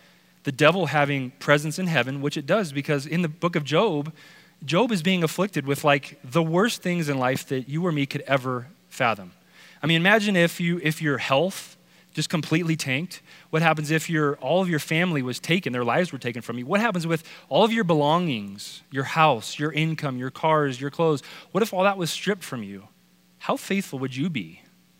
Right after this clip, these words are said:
Well, it says in the book of Job that the enemy was in the presence of God in heaven. And he was actually petitioning against Job. So we know the devil was angelic, and it says that he has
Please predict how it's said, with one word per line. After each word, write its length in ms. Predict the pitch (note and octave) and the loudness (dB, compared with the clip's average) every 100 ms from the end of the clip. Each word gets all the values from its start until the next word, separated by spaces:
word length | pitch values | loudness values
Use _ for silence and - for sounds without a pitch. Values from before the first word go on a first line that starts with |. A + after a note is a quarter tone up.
| _ - - - | _ -20 -20 -6
Well, 60 | E3+ | -2
it 20 | |
says 180 | F#3+ A3+ | 2 4
in 60 | G3+ | 4
the 60 | |
book 140 | F3+ F#3 | 0 0
of 80 | |
Job 360 | C#3 G3 C#4 F#3 | 0 0 0 0
that 320 | D#3 D#3 D#3 | -2 -4 -4
the 160 | D#3 D#3 | -2 0
enemy 240 | G#3 C4+ | 2 2
was 160 | F3 D#3+ | 2 2
in 80 | E3+ | 0
the 60 | |
presence 340 | - E3+ F3+ F3 | 2 0 0 -2
of 120 | D#3 | 2
God 280 | F3 A3+ E3+ | 2 4 2
in 80 | |
heaven. 420 | E3 A#3+ D4 A2 F#2+ _ _ _ _ _ _ _ _ _ _ _ _ _ - | 2 0 0 -4 -10 _ _ _ _ _ _ _ _ _ _ _ _ _ -2
And 220 | F#3 F#3+ | 2 2
he 220 | C#3 - | 0 -2
was 140 | A#3 G3+ | 0 4
actually 600 | G3 - F#3+ F3+ D3+ - _ _ _ _ - | 2 2 2 2 2 -4 _ _ _ _ -8
petitioning 500 | F3 - G#3+ F#3+ E3+ | -4 0 0 0 0
against 440 | C#3+ D3 F#3+ - | 0 0 -2 -6
Job. 320 | - G2+ E2+ - _ _ _ - | -8 -10 -10 -20 _ _ _ -20
So 140 | - F#3+ | -4 2
we 100 | G3+ | 6
know 180 | C4+ B3+ | 6 4
the 60 | |
devil 320 | E3 E3 F3 | 4 6 6
was 360 | E3+ D#3+ D3 - - - _ | 4 2 2 -8 -16 -20 _
angelic, 500 | D3+ E3+ D#3+ E3+ A#3+ | 2 4 6 4 4
and 100 | F3+ | 2
it 40 | E3+ | 0
says 220 | F#3+ F#3 | 2 2
that 100 | F#3+ | 2
he 160 | D#3+ A3 | 2 6
has 400 | F3 E3+ D#3+ | 6 6 0